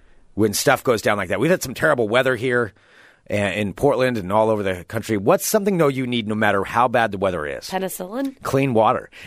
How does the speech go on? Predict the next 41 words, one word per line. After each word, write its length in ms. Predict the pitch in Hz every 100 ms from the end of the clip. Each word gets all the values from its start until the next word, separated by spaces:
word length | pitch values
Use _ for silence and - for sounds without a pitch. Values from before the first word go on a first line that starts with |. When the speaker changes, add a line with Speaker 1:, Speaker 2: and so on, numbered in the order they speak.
| -
Speaker 1:
And 120 | 131
you 60 |
know 120 | 135 165
the 80 |
best 320 | 127 143 160 151
way 120 | 156
to 60 |
get 160 | 139 135
clean 260 | - 143 131
water 360 | 123 135 151 _ _ _ _ -
is 140 | 104
with 180 | 123 -
an 100 | 127 113
amazing 580 | 113 123 123 123 110 -
water 380 | 85 98 95 87
filter, 480 | - 71 - - - - - -
because 260 | 131 143
you 60 | 139
need 200 | 170 185
to 40 |
have 240 | 139 143 131
one 140 | 127
on 180 | 131 139
you 100 | 123
at 60 |
all 160 | 120 127
times 380 | 139 180 156 110
so 100 | 107
that 100 | 113
you 120 | 147
could 100 | 156
drink 180 | 120 123
water 220 | 120 120 113
out 100 | 117
of 80 |
a 60 | 107
puddle 420 | - - 269 269
if 160 | 143 -
you 80 | 104
needed 300 | 90 80 -
to. 200 | 80